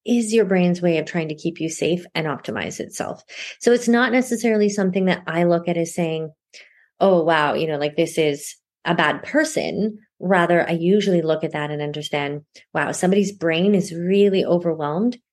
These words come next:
and not able to just absorb what's around it. And it's a good indication that we need to try and do something to help them.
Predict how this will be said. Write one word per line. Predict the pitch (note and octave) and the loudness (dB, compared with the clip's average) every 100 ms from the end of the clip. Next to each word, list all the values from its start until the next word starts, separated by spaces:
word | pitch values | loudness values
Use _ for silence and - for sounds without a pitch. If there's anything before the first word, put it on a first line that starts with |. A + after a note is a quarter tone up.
| _ _ | _ _
and | F3 E3+ | 0 0
not | E3+ D#3+ | 0 2
able | E3 E3 E3 | 2 2 -2
to | E3+ | -4
just | E3+ D#3+ E3 | -4 -4 -4
absorb | D#3 E3+ D#3+ D#3 | -4 -2 0 -2
what's | C#3 - | -4 -6
around | D3+ C#3 D3+ | -6 -6 -2
it. | A#3 C4+ G#3 _ - - _ | 0 -2 -4 _ -20 -20 _
And | F#3+ | 2
it's | G3+ G3+ | 2 2
a | |
good | F3+ - G3 G3 | -2 0 2 2
indication | - F3 E3+ F3 E3+ E3+ A#3+ B3+ C#4+ D#4+ _ _ _ | 2 2 2 -2 -2 -2 0 -2 -4 -8 _ _ _
that | F3 | 2
we | F3 | 4
need | E3 D#3 | 2 -2
to | F3 | -6
try | E3+ | -6
and | D#3 | -6
do | D3+ D3+ | -4 -6
something | D#3 D3+ D3 | -6 -6 -8
to | C#3+ | -8
help | - - | -8 -8
them. | - - - | -10 -12 -16